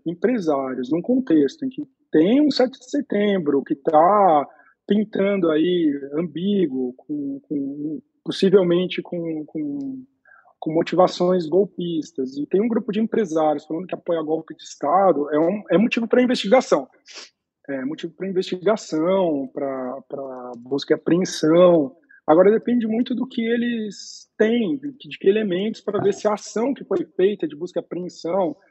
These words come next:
é, é, eles bloquearam as contas nas redes sociais, se essas medidas se justificam à luz dos elementos que a polícia tem.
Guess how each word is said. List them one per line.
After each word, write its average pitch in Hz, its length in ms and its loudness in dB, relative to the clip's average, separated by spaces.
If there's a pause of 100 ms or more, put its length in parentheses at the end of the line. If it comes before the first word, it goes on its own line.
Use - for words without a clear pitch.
(240)
é, 147 320 -6
é, 135 440 -6
eles 139 160 -2
bloquearam 160 760 4
as - 140 -10
contas 143 640 -2
nas 139 180 -4
redes 156 200 -2
sociais, 170 760 2
se - 200 4
essas 202 260 4
medidas 196 380 -8
se 208 100 -12
justificam 208 580 -8 (320)
à 180 80 4
luz 190 300 2
dos 214 160 -8
elementos 208 380 -2
que - 100 -18
a - 20 -12
polícia 190 380 -8
tem. 156 320 -4